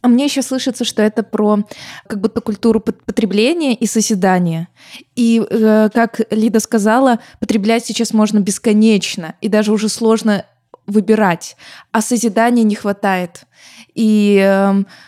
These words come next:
ларп в этом смысле помогает создавать, созидать, пробовать, царапаться, впачкиваться,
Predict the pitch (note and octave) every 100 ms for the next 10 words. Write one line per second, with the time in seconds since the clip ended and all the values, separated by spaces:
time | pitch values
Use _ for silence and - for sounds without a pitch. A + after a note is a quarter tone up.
0 | - - A3+ A3+ - G#3+ G#3+ G#3 A3+ A3
1 | A3 G3 - G#3+ G#3 G#3 G#3 G3+ G3 -
2 | - - B3 F#3 G#3+ F3+ F#3+ A#3 C4 -
3 | G#3 F#3 G3 E3+ F#3+ A3 G#3+ - - G3
4 | G#3 G3+ F#3 F3+ G#3+ F#3 F#3+ G#3 G#3 -
5 | G3+ F#3 F3+ F3 E3+ F3+ F#3 G3 G3 -
6 | - F#3+ F3 E3+ - F3 E3+